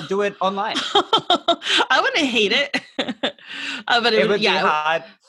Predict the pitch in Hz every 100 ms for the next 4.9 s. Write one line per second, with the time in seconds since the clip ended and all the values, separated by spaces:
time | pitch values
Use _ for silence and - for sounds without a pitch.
0 | _ - 220 185 127 165 214 202 190 160
1 | 160 196 196 - - 240 254 254 214 180
2 | 185 185 - 196 196 190 190 190 180 180
3 | 165 156 160 170 - 180 165 165 160 151
4 | 147 139 156 139 135 110 110 107